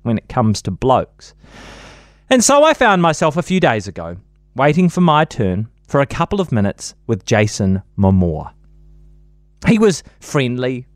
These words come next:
with the studio entourage you would expect of a Hollywood A-lister, and of course, as a Hawaiian,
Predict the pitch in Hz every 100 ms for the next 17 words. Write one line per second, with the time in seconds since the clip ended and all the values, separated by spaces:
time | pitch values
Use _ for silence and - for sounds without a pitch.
0 | _ 131 92 110 - - 160 180 170 151
1 | 139 135 147 143 139 139 135 110 127 123
2 | 104 - - 151 147 _ 123 95 92 139
3 | 127 117 120 - 113 107 120 - 143 -
4 | 160 156 - 202 220 285 233 165 117 98
5 | - 101 175 202 107 196